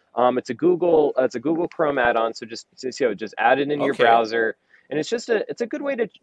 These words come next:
Speaker 1: to kinda check yourself as you do things. There's other tools out there as well, but this is one of the best, especially for web design,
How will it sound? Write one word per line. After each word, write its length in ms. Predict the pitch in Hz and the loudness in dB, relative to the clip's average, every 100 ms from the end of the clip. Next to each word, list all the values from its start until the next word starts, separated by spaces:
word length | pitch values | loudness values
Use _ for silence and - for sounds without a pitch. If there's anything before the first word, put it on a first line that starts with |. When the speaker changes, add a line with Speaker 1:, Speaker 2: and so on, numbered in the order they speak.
| 175 | -8
Speaker 1:
to 100 | 190 | -8
kinda 220 | 208 196 | -4 -4
check 340 | - - - 139 | -4 -2 -2 -2
yourself 440 | 107 - 90 87 | -8 -6 -6 -6
as 160 | 107 107 | -8 -10
you 100 | 110 | -8
do 200 | 143 143 | -6 -6
things. 260 | 117 98 | -6 -8
There's 180 | 107 120 | -6 2
other 280 | 156 175 190 | 2 4 2
tools 340 | - 185 165 | 2 -2 2
out 140 | 143 131 | 2 2
there 100 | 127 | -4
as 140 | 107 | -2
well, 200 | 127 135 | 2 2
but 140 | 113 101 | 0 -6
this 160 | 240 | -8
is 100 | 160 | -8
one 200 | 143 151 | -4 -4
of 100 | 135 | -4
the 60 | 117 | -2
best, 280 | 127 117 - | -2 -2 -4
especially 380 | - 175 190 | -10 -8 -8
for 140 | - 123 | -10 0
web 200 | 127 113 | 0 0
design, 480 | 107 107 104 101 | -6 -6 -4 -6